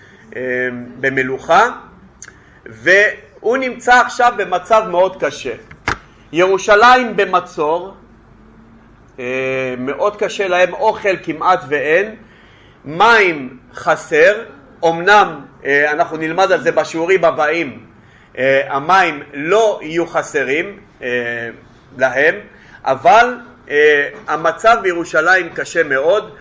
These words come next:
והמורל נמוך. היום אנחנו נדבר על זה. מורל נמוך. מה זה עושה מורל נמוך? מה זה עושה לאמונה שלנו מורל נמוך? מה זה גורם לנו כבני אדם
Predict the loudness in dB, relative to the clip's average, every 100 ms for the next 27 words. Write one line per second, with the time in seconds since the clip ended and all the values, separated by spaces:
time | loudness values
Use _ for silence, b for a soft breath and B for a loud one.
0 | B B 0 2 2 2 2 4 4 4
1 | 2 -2 -12 -20 _ _ _ _ _ _
2 | _ _ -10 -4 -2 -2 -6 -10 -20 -20
3 | -20 _ _ -20 -20 _ _ _ -10 -2
4 | 0 2 0 -2 -2 -2 -2 -4 -6 -10
5 | -16 -18 -20 -20 -20 -20 -20 -20 _ _
6 | _ _ _ _ _ _ -8 -4 2 2
7 | 2 0 0 -4 -6 -10 -2 0 0 0
8 | -2 0 2 2 0 -4 -4 -4 -6 0
9 | 0 0 -2 0 2 2 2 0 2 0
10 | -2 0 0 -2 -6 -4 0 0 0 -4
11 | -4 -6 -8 -20 -20 -20 b b b b
12 | 0 0 2 2 2 0 -2 -4 -4 -6
13 | -2 0 0 2 0 0